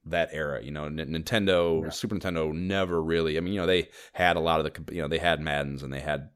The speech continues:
Speaker 1: basketball games and shit too.
Speaker 2: Yeah.
Speaker 1: A, a lot of the same titles even, but, or same endorsees even, but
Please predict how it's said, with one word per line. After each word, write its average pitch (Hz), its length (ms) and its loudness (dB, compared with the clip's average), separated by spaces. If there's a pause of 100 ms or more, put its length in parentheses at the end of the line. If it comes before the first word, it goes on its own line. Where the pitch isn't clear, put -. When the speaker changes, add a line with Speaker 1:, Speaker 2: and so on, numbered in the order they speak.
Speaker 1:
basketball 65 400 -6
games 67 260 -10
and 73 60 -14
shit - 160 -12
too. 69 220 -6 (260)
Speaker 2:
Yeah. - 120 -12 (160)
Speaker 1:
A, 65 140 -6
a - 40 -6
lot 78 180 0
of 69 60 -6
the 69 60 -10
same 65 220 -8
titles 71 360 -4
even, 64 280 -10
but, 65 240 -4
or 71 120 -4
same 71 280 -8
endorsees 73 460 -6
even, 67 260 -10
but 80 300 0